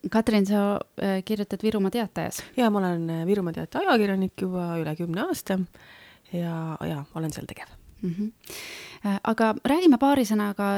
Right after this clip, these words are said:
Speaker 1: sellest, kuidas sa Jumala leidsid.
Speaker 2: No, siuke hästi loomulik protsess oli, et, äh, et ma hakkasin käima ühel heal päeval pühapäevakoolis, kuna, kuna maakonnalehes või tol ajal rajoonilehes ilmus kuulutus, et, äh,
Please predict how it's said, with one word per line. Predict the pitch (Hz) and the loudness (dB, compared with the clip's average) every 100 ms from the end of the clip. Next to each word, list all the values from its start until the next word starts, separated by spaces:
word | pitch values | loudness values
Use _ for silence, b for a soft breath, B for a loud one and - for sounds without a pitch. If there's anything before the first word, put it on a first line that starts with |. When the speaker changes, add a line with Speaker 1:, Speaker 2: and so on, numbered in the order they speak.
| 202 | 0
Speaker 1:
sellest, | 247 208 - | -2 -4 -4
kuidas | 226 - | -6 -2
sa | 269 | 4
Jumala | 294 196 170 | 4 4 0
leidsid. | 170 185 - - - b b b b 233 | -4 -6 -8 -10 -12 b b b b -2
Speaker 2:
No, | 226 - _ - | -2 -4 _ -10
siuke | - 285 247 233 202 | -6 0 2 2 2
hästi | 247 254 | 0 2
loomulik | 302 269 185 - | 4 4 2 0
protsess | 381 - - 202 202 | -2 -2 -4 -2 0
oli, | 196 190 | 2 2
et, | 185 - _ 190 | 0 -2 _ -2
äh, | 185 185 185 185 180 b b _ _ _ _ - | 0 -2 -2 -4 -8 b b _ _ _ _ -8
et | 202 190 - - | -4 -4 -4 -4
ma | 196 202 | -2 -2
hakkasin | 240 233 | -2 0
käima | 247 247 226 | 0 0 0
ühel | 226 226 | 0 0
heal | 233 | 0
päeval | 233 240 | 0 0
pühapäevakoolis, | 269 208 - - - 170 - 170 - | 0 -2 -2 -4 -4 -4 -4 -4 -6
kuna, | 175 170 175 170 - | -4 -4 -4 -4 -2
kuna | 196 190 | 0 0
maakonnalehes | 247 226 170 165 175 170 170 | 0 -2 -2 -2 -2 -4 -6
või | - | -4
tol | 202 175 | 0 0
ajal | 170 160 | 0 0
rajoonilehes | 170 170 247 294 208 196 180 175 185 | -2 0 4 4 4 4 0 0 0
ilmus | 175 170 - | 0 0 -2
kuulutus, | - 311 220 - 185 | -2 -2 -2 -6 -8
et, | 175 - _ - | -8 -10 _ -8
äh, | 175 170 165 | -4 -2 -2